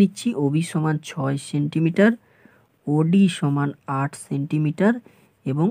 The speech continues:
ওএ সমান পাঁচ সেন্টিমিটার। তোমরা তোমাদের বইয়ের পিথাগোরাসের উপপাদ্য যে চ্যাপ্টারটা রয়েছে, সেই চ্যাপ্টারে একটা প্রয়োগ রয়েছে, তোমরা সেখানে খুলে দেখতে পারো। তোমাদের উদাহরণে যে লাস্ট প্রয়োগটা রয়েছে সেটাই।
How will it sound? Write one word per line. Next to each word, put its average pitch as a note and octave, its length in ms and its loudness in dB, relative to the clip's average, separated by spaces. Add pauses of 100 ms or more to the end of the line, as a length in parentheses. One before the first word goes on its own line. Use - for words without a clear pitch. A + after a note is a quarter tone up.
(140)
ওএ C#3 300 0 (200)
সমান C#3+ 300 0 (640)
পাঁচ C#3 280 -2 (640)
সেন্টিমিটার। C3+ 540 -6 (320)
তোমরা E3+ 200 4
তোমাদের G3+ 320 6
বইয়ের E3+ 500 6
পিথাগোরাসের G3 640 2
উপপাদ্য F3 460 0
যে F#3 160 -2
চ্যাপ্টারটা F3 460 -6
রয়েছে, C#3 300 -4
সেই F#3 320 -2
চ্যাপ্টারে F3 380 -2
একটা F3 200 -4
প্রয়োগ D3+ 400 0
রয়েছে, D#3 240 0
তোমরা D3 240 -2
সেখানে D#3 360 -4
খুলে D3+ 300 -2
দেখতে D3 240 -2
পারো। E3 180 0 (520)
তোমাদের E3 300 4
উদাহরণে G3 500 6
যে G3+ 100 6 (140)
লাস্ট F3 280 0
প্রয়োগটা D3+ 340 2
রয়েছে C#3 260 4 (460)
সেটাই। E3+ 380 4